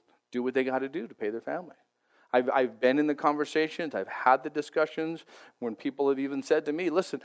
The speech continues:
God provides for you differently." So, and, and people don't understand, right? I could,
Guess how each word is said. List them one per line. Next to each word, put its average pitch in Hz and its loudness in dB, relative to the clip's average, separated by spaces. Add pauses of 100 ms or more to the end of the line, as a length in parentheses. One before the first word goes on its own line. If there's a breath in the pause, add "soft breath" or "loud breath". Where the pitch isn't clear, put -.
(220 loud breath)
God 214 12
provides 190 6
for - -4
you 180 -2
differently." 127 0 (800)
So, 147 8
and, 190 4
and 202 6
people 240 8
don't 247 12
understand, 220 8
right? 208 10
I 190 10
could, 202 4